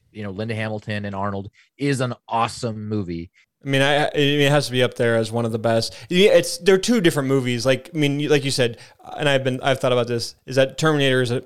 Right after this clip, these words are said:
Speaker 2: is a horror movie. It's a horror, it's like a survival horror movie. Um, this movie's a f-, action-packed,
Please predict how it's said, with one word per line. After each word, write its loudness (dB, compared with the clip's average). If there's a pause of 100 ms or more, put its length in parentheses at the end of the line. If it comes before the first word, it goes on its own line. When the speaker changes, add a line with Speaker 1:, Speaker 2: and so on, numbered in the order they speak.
(120)
Speaker 2:
is -4
a 4
horror 4
movie. -4
It's -6
a 2
horror, 2
it's -8
like -2
a -4
survival 2
horror 2
movie. -4 (300)
Um, 2
this 0
movie's 2
a -2
f-, -10 (220)
action-packed, -2